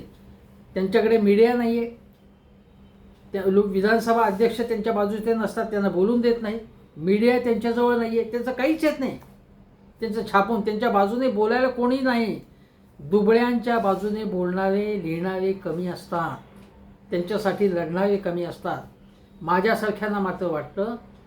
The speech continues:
की लोकशाहीच्या समृद्धीसाठी सशक्त विरोधी पक्ष असायला पाहिजे, आणि म्हणून हे जे काही चालले खोके, खोक्यात बंद झालेली लोकशाही, विरोधकांवरती, विरोधकांना बोलूच द्यायचं नाही,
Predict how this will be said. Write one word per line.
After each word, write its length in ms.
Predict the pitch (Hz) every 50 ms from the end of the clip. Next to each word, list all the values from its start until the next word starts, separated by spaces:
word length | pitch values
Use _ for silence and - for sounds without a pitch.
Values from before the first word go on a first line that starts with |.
| - - -
की 120 | 196 190 170
लोकशाहीच्या 600 | 175 175 175 - - - 220 220 214 233 214 -
समृद्धीसाठी 760 | 202 180 175 185 196 190 185 190 180 - 175 160 180 190 220 226 - - - - - - - -
सशक्त 480 | 214 196 202 - 240 233 233 - - 233
विरोधी 500 | 226 196 180 190 190 202 208 190 208 208
पक्ष 320 | 208 - 185 175 - -
असायला 380 | 196 180 170 - 175 170 170 170
पाहिजे, 320 | - - 151 139 135 - - - - - - - - - - - - - - -
आणि 140 | 196 190 190
म्हणून 380 | 180 175 185 214 262 277 277 269 - - - - - _ _ _ - - _ _ - - - _ _ _ - - -
हे 160 | 220 - 175
जे 100 | 285 269
काही 180 | - 254 247 -
चालले 440 | - 208 180 180 175 175 190 196 190 185 - - -
खोके, 600 | - 202 196 196 240 233 233 233 226 226 208 -
खोक्यात 340 | - - - - - 220 208 214 214 190
बंद 300 | 175 180 180 208 214 226
झालेली 440 | 202 196 196 202 202 202 190 185
लोकशाही, 420 | 180 170 151 - - 185 160 135 135 - - _ _ _ _ _ _ _ _ -
विरोधकांवरती, 960 | 170 202 226 247 254 254 247 220 220 214 214 220 220 214 214 220 240 247 254 262 240 - - - _ _ _ _ - - _ _ -
विरोधकांना 480 | 190 202 226 233 240 233 233 233 220 196
बोलूच 400 | 180 180 196 226 277 330 294 240
द्यायचं 380 | 240 220 185 - - 185 165
नाही, 260 | 147 135 135 180 226